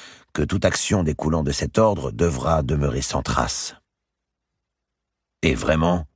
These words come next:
demanda Mortimer, vous êtes prêt à y apposer votre propre sceau ? Je le ferai, dit Orleton. C'était vraiment un bon compagnon. Mortimer le raccompagna jusqu'au bas de l'escalier, puis remonta à la chambre de la reine.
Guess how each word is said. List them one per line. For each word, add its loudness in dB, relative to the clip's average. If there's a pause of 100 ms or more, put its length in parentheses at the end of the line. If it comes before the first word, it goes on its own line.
(120)
demanda -2
Mortimer, -2 (640)
vous 0
êtes 0
prêt 0
à 2
y 2
apposer 0
votre -2
propre -2
sceau ? -4 (1120)
Je -2
le 4
ferai, 2 (420)
dit -6
Orleton. -6 (1600)
C'était 0
vraiment 0
un -2
bon -6
compagnon. -6 (800)
Mortimer 2
le 0
raccompagna 0
jusqu'au -4
bas 0
de -2
l'escalier, 0
puis -6
remonta 0
à -4
la -4
chambre -4
de -8
la -4
reine. -8